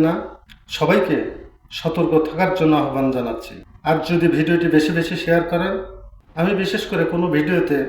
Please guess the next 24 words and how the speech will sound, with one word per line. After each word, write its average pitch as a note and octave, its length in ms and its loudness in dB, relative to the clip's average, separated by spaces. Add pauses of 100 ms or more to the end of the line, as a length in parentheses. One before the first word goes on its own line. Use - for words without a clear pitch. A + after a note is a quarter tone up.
(280)
শেয়ার E3 280 4
বা D#3+ 160 6
লাইক, D#3 180 6 (300)
লাইক D#3 200 4 (100)
কমেন্ট D#3+ 340 4
করার D#3 260 6 (120)
কথা D3+ 220 0
বলি C#3+ 320 2
না, D#3 60 -2 (400)
তবে F3 220 4 (1040)
আজকে - 300 -4
বলছি F3 260 0 (840)
সবাই D#3+ 280 6
ভিডিওটি D#3+ 320 4 (200)
বেশি D3+ 220 2
বেশি D3+ 160 0 (100)
শেয়ার C3+ 260 -2
করবেন, A2+ 300 -6 (520)
তাহলে D3+ 340 4 (400)
কেউ E3+ 160 6 (200)
বিভ্রান্ত E3+ 480 2 (120)
হবে D#3+ 220 4
না, G3 60 0 (680)
সচেতন D#3+ 400 4